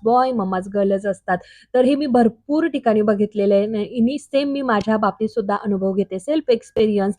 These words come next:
की हे खरंच ट्रू आहे, खरं आहे. लहान मुलं जे असतात ना, ते मम्माच्या मागे पुढे असतात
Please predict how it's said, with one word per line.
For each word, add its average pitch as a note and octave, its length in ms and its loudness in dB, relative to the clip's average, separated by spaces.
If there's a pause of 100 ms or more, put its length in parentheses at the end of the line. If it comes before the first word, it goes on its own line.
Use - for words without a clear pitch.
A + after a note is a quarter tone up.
(300)
की C#4 100 -2
हे C4+ 240 8
खरंच G#3+ 320 2 (100)
ट्रू C4+ 160 0
आहे, G#3 400 2
खरं G3+ 160 2
आहे. G3+ 320 0
लहान G#3+ 200 0
मुलं A#3+ 200 0
जे A3+ 100 4
असतात A3 300 0
ना, G3+ 120 -4
ते A3+ 140 -2
मम्माच्या G3+ 460 -2
मागे F#3+ 220 -2
पुढे F#3+ 220 -6
असतात A#3 260 -4